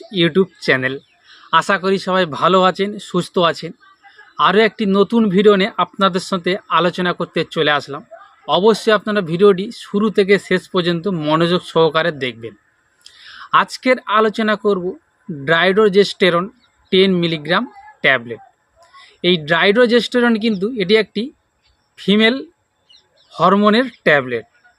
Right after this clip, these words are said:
এই ভিডিওটি শুধুমাত্র মেয়েদের জন্য খুব উপকারিত ট্যাবলেট,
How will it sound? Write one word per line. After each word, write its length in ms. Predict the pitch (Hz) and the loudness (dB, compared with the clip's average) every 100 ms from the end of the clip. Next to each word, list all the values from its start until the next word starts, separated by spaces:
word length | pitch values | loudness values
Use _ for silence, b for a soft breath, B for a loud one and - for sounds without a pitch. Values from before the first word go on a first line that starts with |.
| _ _ b b _ | _ _ b b _
এই 180 | 208 262 226 | 2 4 2
ভিডিওটি 360 | 165 214 247 233 | 0 4 4 4
শুধুমাত্র 440 | - 208 220 220 208 160 160 | 0 0 0 0 -2 -2 0
মেয়েদের 360 | 190 196 208 190 | 2 4 4 4
জন্য 180 | 196 196 196 | 0 0 -4
খুব 160 | - 190 165 | -4 -4 -4
উপকারিত 420 | 160 170 175 175 196 - | -4 -2 -2 -2 -4 -4
ট্যাবলেট, 360 | 131 120 107 | -6 -6 -8